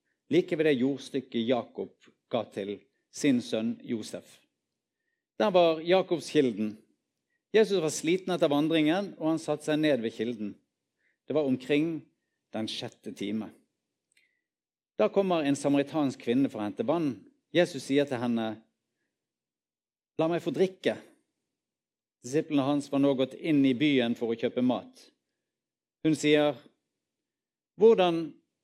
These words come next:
kan du som er jøde, be meg, en samaritansk kvinne, om å få drikke? For jødene omgås ikke samaritanerne.» Jesus svarte:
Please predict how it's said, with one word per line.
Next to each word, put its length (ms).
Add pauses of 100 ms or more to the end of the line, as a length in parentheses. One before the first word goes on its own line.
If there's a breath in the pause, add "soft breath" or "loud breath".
kan 200
du 220
som 220
er 120
jøde, 380 (580)
be 160
meg, 640
en 160
samaritansk 680
kvinne, 420 (300)
om 160
å 40
få 120
drikke? 420 (1000)
For 120
jødene 360
omgås 560
ikke 240
samaritanerne.» 800 (1500)
Jesus 320
svarte: 500